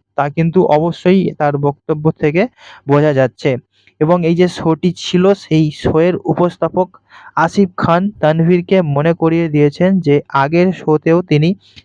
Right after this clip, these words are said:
ঠিক একই কথাই বলেছিলেন। এ নিয়ে প্রশ্ন তুললে তানভি উত্তেজিত হয়ে বলেন যে, "আমি একজন টেস্ট ক্রিকেটার, আমার লেভেলটাই পুরো আলাদা।" অর্থাৎ সে নিজেকে একেবারে হিরোর আসনে বসিয়ে রেখেছে।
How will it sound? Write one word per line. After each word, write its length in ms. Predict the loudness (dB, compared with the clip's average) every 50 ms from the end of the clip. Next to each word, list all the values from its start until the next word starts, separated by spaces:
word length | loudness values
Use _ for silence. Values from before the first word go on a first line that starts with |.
| -6
ঠিক 140 | -2 -2 -2 -2 -2
একই 260 | -4 -2 0 2 0 2
কথাই 280 | 2 0 2 2 0 0
বলেছিলেন। 580 | 0 0 0 -2 -2 -2 -2 0 0 0 -2 -4 _ _ _ -20 -20 -20 -10 -2
এ 140 | 0 2 2
নিয়ে 240 | 2 2 0 -2 -2
প্রশ্ন 420 | -2 -2 0 -2 0 0 0 -2
তুললে 400 | 0 2 0 2 2 2 0 0 -2 _ -6
তানভি 400 | -4 -4 -2 -2 0 0 0 -2 _ -8
উত্তেজিত 480 | -8 -8 _ -4 -2 -2 -2 -2 0
হয়ে 260 | 0 2 2 2 2 2
বলেন 440 | 2 0 0 0 0 0 0 -2
যে, 180 | 0 0 0 0 -2 -4
"আমি 260 | -6 -2 0 2 2
একজন 420 | 2 0 0 0 0 0 0 -2 -6 _ -6
টেস্ট 280 | -6 -6 -6 -6 -10
ক্রিকেটার, 460 | -10 -8 -2 -2 -2 0 2 0 0 -2 _ _ -20 -20 -20 -16 -6 -2
আমার 280 | 0 2 2 2 2
লেভেলটাই 600 | 2 0 0 2 2 2 0 0 0 0 0 0
পুরো 200 | 0 0 0 0
আলাদা।" 400 | 0 0 0 -2 -2 -2 -2 -4 -4 -6 _ _ -8
অর্থাৎ 320 | -8 -4 -2 -2 -2 -2
সে 200 | -2 0 0 2
নিজেকে 440 | 2 2 2 2 2 2 2 2 2
একেবারে 520 | 0 0 0 0 -2 -2 0 0 -2 -4 -6 -8 -20 -20 -20 -18 -10 -4 0
হিরোর 260 | 2 4 4 4 4
আসনে 400 | 4 4 2 2 0 0 2 2
বসিয়ে 360 | 2 2 -2 -2 0 0 0 2
রেখেছে। 460 | 2 0 0 0 -2 0 -2 -4